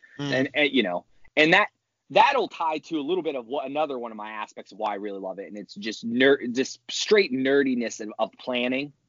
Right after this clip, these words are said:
Speaker 2: So, like, so,
Speaker 1: <laughs>
Speaker 2: of course, you know, I'm, I'm an algorithm guy, and I'm, like, a planner, and I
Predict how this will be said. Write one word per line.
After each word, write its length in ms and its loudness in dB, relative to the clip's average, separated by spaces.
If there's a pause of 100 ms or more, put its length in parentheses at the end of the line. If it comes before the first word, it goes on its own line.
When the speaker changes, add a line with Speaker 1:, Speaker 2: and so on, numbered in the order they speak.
(360)
Speaker 2:
So, 440 6 (240)
like, 320 4 (540)
so, 180 -2 (140)
Speaker 1:
<laughs> 140 -14
Speaker 2:
of 180 -4
course, 340 4 (240)
you 160 0
know, 120 6
I'm, 280 4 (120)
I'm 240 0
an 120 -8 (120)
algorithm 580 -4
guy, 300 -4
and 120 -8
I'm, 120 -12
like, 260 -10
a 60 -18
planner, 480 -10
and 180 -12
I 60 -16